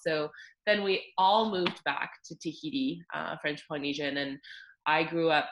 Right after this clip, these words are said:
with my grandparents, so my mom's parents, um, in Tahiti, and, um, was raised there throughout, uh, high school. So my family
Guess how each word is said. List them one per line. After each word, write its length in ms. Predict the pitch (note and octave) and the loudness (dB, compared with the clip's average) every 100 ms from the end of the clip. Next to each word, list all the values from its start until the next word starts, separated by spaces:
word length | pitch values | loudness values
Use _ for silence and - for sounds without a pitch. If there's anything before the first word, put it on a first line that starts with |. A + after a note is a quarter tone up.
| - | -6
with 180 | D3 - | -8 -8
my 280 | C#3+ C#3 C#3 | -4 0 0
grandparents, 800 | C#3 C4+ E4+ B3+ C#3+ E2 G3+ - | 2 0 2 2 2 0 -6 -12
so 100 | E3+ | -8
my 140 | D#3 C#3+ | -6 -4
mom's 640 | D3+ D#3 D#3+ D#3+ D#3 - - | 0 2 4 2 -4 -10 -12
parents, 580 | C#3+ - F3 F3+ - - - | -8 -8 -10 -12 -16 -16 -10
um, 520 | D3 C3+ - D2+ - _ _ _ _ _ - - F#3 | -6 -6 -8 -14 -18 _ _ _ _ _ -16 -6 -4
in 160 | F#3+ | -2
Tahiti, 680 | F3+ E3 E3 C3 B2+ E3+ - _ - - - - _ | -2 -2 -2 -2 -2 -6 -10 _ -20 -20 -20 -20 _
and, 540 | D#3 D#3 D3+ D3 C#3+ - | -2 2 2 0 -2 -6
um, 640 | D#3 D3 C#3+ C#3+ C#3+ D3 D#3 _ _ | -4 -2 -2 -2 -4 -8 -12 _ _
was 240 | F#3 E3+ F3+ | -8 -4 0
raised 340 | F3+ F#3+ F3 F3 | 0 0 -2 2
there 580 | D#3+ D#3 D#3 D#3 E3+ - - _ _ _ - | 4 4 6 4 2 -4 -20 _ _ _ -8
throughout, 800 | E3+ E3+ D3+ D3 D3 D3 D3 - - - | 0 2 6 6 6 2 -2 -8 -12 -6
uh, 360 | D#3 D3 C#3+ - | -2 -2 -4 -2
high 220 | D#4+ D#4 | 2 2
school. 680 | D4+ - C4+ B3 A#3 A#3 A#3 - | 0 0 4 6 6 4 0 2
So 320 | F#3 F3 E3+ | 6 6 6
my 320 | F#3 F3+ G3 | 2 2 2
family 760 | - F#3+ F3 E3+ E3 D#3+ D#3+ | 0 0 2 2 0 0 -2